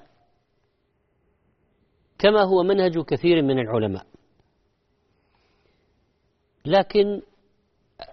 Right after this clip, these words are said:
ما هو موقف الإمام الطبري رحمه الله من الإسرائيليات؟ يأتي بها أحيانا ويتعقبها بالنقد،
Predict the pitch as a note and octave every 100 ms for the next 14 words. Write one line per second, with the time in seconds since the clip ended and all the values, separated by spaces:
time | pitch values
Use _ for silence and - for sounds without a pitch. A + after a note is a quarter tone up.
0 | _ _ _ D3+ A#3 A3 A3 A#3 A3+ F3
1 | E3+ G3 G3+ F#3 - F#3+ F3+ D3+ F3+ E3+
2 | D#3 F#3 F3 D#3 B2 - A#2+ A2+ G2 F#2+
3 | F#2 - - - - _ _ _ _ _
4 | _ _ _ _ _ _ _ _ _ _
5 | _ _ _ _ _ _ - E3 D4 C#4+
6 | A#3+ G#3 B3+ A3+ - - D3 E3+ C#3+ A#2+
7 | C#3 F3 _ _ _ _ _ _ _ _
8 | _ _ _ _ _ _ _ _ - C3
9 | D#3 E3 D#3+ D#3 - - G#3 G#3 F3+ D3+
10 | C#3 C#3 D#3+ - A#2+ C#3